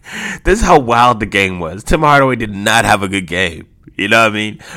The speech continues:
But it seemed like whenever they needed a daggone shot, it was Tim Hardaway that made the shot. <laughs> Which is wild.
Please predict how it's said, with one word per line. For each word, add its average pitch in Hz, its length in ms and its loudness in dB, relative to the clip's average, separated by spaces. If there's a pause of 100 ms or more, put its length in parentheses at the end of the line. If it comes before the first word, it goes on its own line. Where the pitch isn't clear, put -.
But 175 140 4
it 165 60 0
seemed 175 260 0
like 151 120 2
whenever 131 320 0
they 135 140 0
needed 135 320 -2
a 95 80 0
daggone 113 800 2
shot, - 500 -6
it 120 100 0
was 110 200 0
Tim 127 220 2
Hardaway 98 560 2
that 90 180 -4
made 92 240 -6
the 85 60 -10
shot. - 340 -14 (680)
<laughs> - 680 -16
Which 208 200 2
is 143 120 -4
wild. 110 520 -2